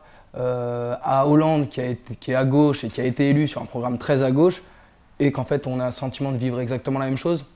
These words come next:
euh, que ça ne change rien. Peut-être moi, je trouve que c'est plus apaisé, notamment au niveau de l'islam. Voilà, on a arrêté de nous servir du halal à tous les, à tous les journaux de vingt heures. Moi, ça me, je trouve, je trouve que l'atmosphère sociale est un brin apaisée, notamment à ce niveau-là. Mais sinon, concrètement, en termes de, de politique, il, il,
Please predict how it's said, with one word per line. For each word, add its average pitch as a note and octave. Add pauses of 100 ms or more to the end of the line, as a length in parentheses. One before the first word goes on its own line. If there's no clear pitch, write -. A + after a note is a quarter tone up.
(600)
euh, A2+ (200)
que -
ça -
ne A#2+
change B2
rien. C#3+ (200)
Peut-être -
moi, C3+
je -
trouve -
que D3
c'est -
plus C#3
apaisé, C#3
notamment C3+
au C3+
niveau C3+
de C3+
l'islam. C3+
Voilà, B2
on A#2
a A#2
arrêté A#2
de C3
nous B2
servir B2
du A#2
halal B2
à A#2
tous B2+
les, A#2+
à A2+
tous C3
les B2
journaux B2+
de A#2+
vingt A#2+
heures. C#3+
Moi, B2
ça A#2
me, A#2
je -
trouve, -
je -
trouve D#3
que -
l'atmosphère C#3+
sociale D3
est C#3
un C3+
brin C3+
apaisée, C#3
notamment C3
à B2
ce -
niveau-là. C#3+
Mais B2+
sinon, C#3
concrètement, C3+
en C3
termes B2
de, B2
de B2
politique, C3+
il, B2
il, A2+